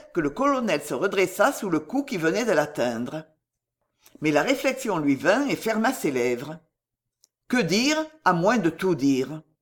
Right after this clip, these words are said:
Et précisément, il avait promis qu'il n'y aurait aucune querelle, ni aucune explication entre Michel et lui. À son tour, Michel attendait, dans l'attitude d'un homme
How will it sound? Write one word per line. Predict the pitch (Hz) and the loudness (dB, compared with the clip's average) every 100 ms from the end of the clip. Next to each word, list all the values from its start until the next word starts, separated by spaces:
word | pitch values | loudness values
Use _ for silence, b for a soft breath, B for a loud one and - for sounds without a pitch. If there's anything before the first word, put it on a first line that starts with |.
| _ _ _ _ _ _ _ _ - | _ _ _ _ _ _ _ _ 0
Et | 170 | 0
précisément, | 170 254 262 240 185 147 180 262 B B | 2 0 0 2 2 2 0 -2 B B
il | - | 2
avait | 185 156 | 2 2
promis | - 226 226 180 285 | -2 -2 0 0 0
qu'il | 294 220 | -2 -2
n'y | 175 | 0
aurait | 170 165 | 0 0
aucune | 143 - 294 302 | -2 0 0 0
querelle, | - 190 147 165 233 277 B B | 0 0 4 4 2 -2 B B
ni | 151 180 | 4 6
aucune | 170 - 294 | 6 2 0
explication | 285 - 214 170 156 - 220 | -2 -2 -4 -2 -2 -2 0
entre | 294 202 170 | 0 0 -2
Michel | 139 196 - 254 | -2 0 -2 0
et | 190 | 0
lui. | 143 127 131 147 - _ _ _ _ _ _ _ _ _ _ _ _ _ _ _ _ b b - | 0 -2 -4 -4 -14 _ _ _ _ _ _ _ _ _ _ _ _ _ _ _ _ b b -2
À | 247 | -2
son | - 214 | 0 -4
tour, | - 202 294 | -2 -2 0
Michel | 214 196 - 190 | 0 0 0 0
attendait, | 170 - 147 143 175 294 B B - | 0 0 -2 2 2 2 B B -2
dans | 160 | 4
l'attitude | 202 220 262 254 175 | 4 4 -4 -2 0
d'un | 156 143 139 | 2 2 2
homme | 190 269 | 0 0